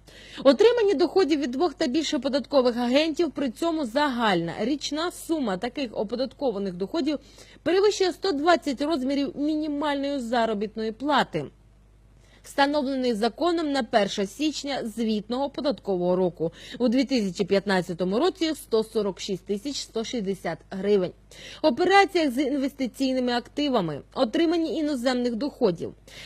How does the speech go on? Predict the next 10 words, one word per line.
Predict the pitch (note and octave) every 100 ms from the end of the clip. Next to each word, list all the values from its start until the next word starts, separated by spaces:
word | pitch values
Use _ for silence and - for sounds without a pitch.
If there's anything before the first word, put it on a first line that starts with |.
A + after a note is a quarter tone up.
| -
визначені | C#4 G4+ G4 - E4
оподаткованого | C#4+ B3+ D4+ C#4 - F4 D#4+ D4+
доходу | C4+ - F4+ D4
від | C4 G#3+
здійснення | B3+ D4 C#4+ C4+
підприємницької | A3+ A3+ C#4+ C#4 F4+ E4+ - D#4
та | D4+
незалежної | E4+ E4+ D#4+ D#4 A#3 G3+ A3
професійної | G3 G3 F#3 - F#3+ F3+ F3+
діяльності. | F3 F#3 F#3+ F3 D3 - -